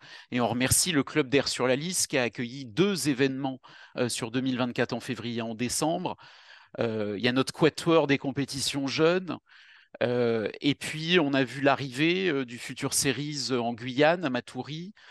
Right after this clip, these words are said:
Euh, on a les internationaux, les, les, les, les International Challenge, euh, à Nantes et, et Saint-Denis de la Réunion. Et puis la montée en puissance, euh, des Masters d'Orléans, qui sont passés de Super cent à Super trois cents, c'est un défi aussi.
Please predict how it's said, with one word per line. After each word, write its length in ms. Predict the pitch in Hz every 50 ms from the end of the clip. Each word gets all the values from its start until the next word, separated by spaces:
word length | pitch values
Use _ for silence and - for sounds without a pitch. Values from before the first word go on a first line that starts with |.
| - - - - - - -
Euh, 840 | 120 120 117 113 110 110 107 107 98 98 98 95 95 87 101 98 - - - -
on 160 | 135 127 123
a 340 | 127 127 123 117 113 110 107
les 260 | 117 123 127 120 127
internationaux, 960 | 139 - - 131 131 131 127 - - - 139 131 127 131 131 131 131 123 - -
les, 280 | 127 127 123 117 107
les, 280 | 98 107 117 117 104 113
les, 260 | 110 110 107 - - - -
les 220 | 107 107 110 107
International 580 | 131 123 - 127 127 127 - - 139 123 123 120
Challenge, 580 | - - - 123 117 127 131 127 127 113 101 - _ - - - - - - _ - -
euh, 200 | 113 117 110 - -
à 100 | 113 113
Nantes 380 | 113 127 139 143 143 - -
et, 320 | 120 110 107 101 - - 113
et 40 |
Saint-Denis 280 | 104 - 135 123 127 131
de 80 | 127 113
la 100 | 123 113
Réunion. 540 | 120 123 123 120 127 135 143 160 180 190 - -
Et 80 | 143
puis 180 | - - - 175
la 140 | 170 170 151
montée 300 | 156 156 147 - 160 156
en 100 | 151 143
puissance, 720 | - - 139 127 - - 160 156 156 156 - - - - - - - - - -
euh, 100 | - 123
des 140 | 123 113 127
Masters 420 | 135 135 - - - 151 113 110 120
d'Orléans, 500 | 139 117 135 131 131 135 131 135 165 196
qui 140 | - -
sont 160 | 131 - 127 113
passés 240 | - 123 - -
de 60 | 120 -
Super 340 | - - 123 - 127 -
cent 160 | - - - 135
à 60 | 131
Super 320 | - - 120 - 123 -
trois 200 | - - - 127
cents, 220 | 120 - - 156 185
c'est 160 | - - 147
un 100 | 120 120
défi 380 | 110 123 123 - - - 135
aussi. 380 | 131 123 123 - - - 135 156